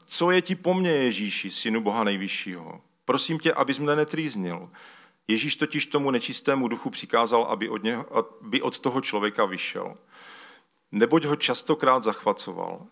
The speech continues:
Ten muž byl spoutáván řetězy a okovy a byl hlídán, ale pouta trhal a démon ho vyháněl na pustá místa. Ježíš se ho otázal:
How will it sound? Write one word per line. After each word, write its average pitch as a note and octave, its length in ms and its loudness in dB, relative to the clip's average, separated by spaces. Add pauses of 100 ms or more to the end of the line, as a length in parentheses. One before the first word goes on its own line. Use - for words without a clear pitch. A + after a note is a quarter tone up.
Ten A#2 160 4
muž B2+ 200 2
byl B2 140 0
spoutáván A#2+ 720 2
řetězy C#3+ 640 -2
a A#2+ 120 0
okovy D3 520 0
a A#2 100 -2
byl G#2 180 0
hlídán, A#2 580 -2
ale G#2 180 4
pouta D3+ 420 0
trhal D3 720 -2 (480)
a - 80 -8
démon D3 400 4
ho B2+ 160 2
vyháněl C3+ 540 2
na A2+ 100 2
pustá A2 380 -2
místa. F2+ 500 -8 (960)
Ježíš A#2 340 0
se D3 120 4
ho C3+ 120 4
otázal: G#2 640 2